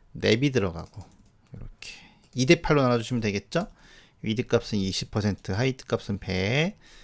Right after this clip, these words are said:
비지씨는 대충 넣어줄 거고 여기다가 얘도 똑같이 넣어줄 겁니다.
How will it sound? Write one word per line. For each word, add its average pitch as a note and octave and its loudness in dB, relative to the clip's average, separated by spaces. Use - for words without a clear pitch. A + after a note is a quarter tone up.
비지씨는 A#2+ -2
대충 - -10
넣어줄 F2 -12
거고 C#3+ -6
여기다가 B2 -6
얘도 A2 -4
똑같이 - -10
넣어줄 F2+ -12
겁니다. F#2 -12